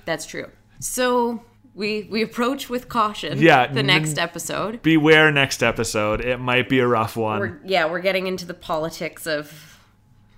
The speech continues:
Speaker 1: time travel and Quantum Leap, or, or the more political side of, of the show that you told me about, right?
Speaker 2: Yeah.
Speaker 1: So, yeah.
Speaker 2: And again, we'll just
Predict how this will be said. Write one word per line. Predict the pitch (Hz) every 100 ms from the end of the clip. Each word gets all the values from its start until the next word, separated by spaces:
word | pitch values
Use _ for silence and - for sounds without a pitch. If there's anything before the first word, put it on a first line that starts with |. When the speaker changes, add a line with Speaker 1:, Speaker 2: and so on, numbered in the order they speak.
| - - -
Speaker 1:
time | 190 160 170
travel | 175 156 151 151 143
and | 143 143
Quantum | 170 147 147 147 143
Leap, | 143 -
or, | 156 151
or | 165
the | 160
more | 160 151
political | 147 - 160 151 156
side | 135 143 135 139
of, | 131 - _ _ _ _ _ _ _ _ _
of | 143 131
the | 139
show | 135 123
that | 127
you | 143
told | 143 123 117
me | 104
about, | - 71 -
right? | 110
Speaker 2:
Yeah. | 123 107 - - _ _ _ _ _ _ _ _ _ _ _ _
Speaker 1:
So, | 165
yeah. | 151 143 131 135
Speaker 2:
And | 135 127
again, | 127 127 127
we'll | 127 127
just | 135 123 -